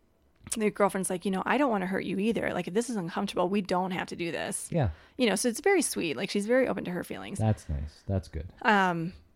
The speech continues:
Speaker 1: but you could just tell, like, the wife just wasn't really into, into this.
Speaker 2: So, if, all right, guys, I'm being honest here. If I had seen this, I would say so. But I haven't seen this.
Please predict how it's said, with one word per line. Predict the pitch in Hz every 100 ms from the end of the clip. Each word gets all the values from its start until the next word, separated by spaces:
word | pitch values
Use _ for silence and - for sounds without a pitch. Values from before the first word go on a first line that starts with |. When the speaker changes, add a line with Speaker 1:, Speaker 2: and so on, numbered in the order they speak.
| -
Speaker 1:
but | 202
you | 208
could | 196
just | 180 165 -
tell, | 175
like, | 160 180
the | 180
wife | 165 - -
just | - 175 180
wasn't | 175 175 170 175 - - - - - - - - _ _ _ - _ -
really | 185 - -
into, | 64 190 - 185 165 185 202 - _
into | 185 170 -
this. | - 190 - - - -
Speaker 2:
So, | - 127 117 110 110 104 - - - - - _ _ _ _ _ _ _ _ - - _ _
if, | - 107 - 85 -
all | - 95
right, | 85 78
guys, | 95 98 95 -
I'm | 87
being | 90 110
honest | 110 90 78
here. | 80 76
If | 82
I | 98 98
had | 98 90
seen | - 120 135
this, | 139 135 -
I | 90
would | 90 85
say | - 107 98
so. | 90 90 76 73 - - _ _ _ _ _ _ _ _ _ _
But | -
I | 80
haven't | 78 104 117
seen | - 95
this. | 85 82 -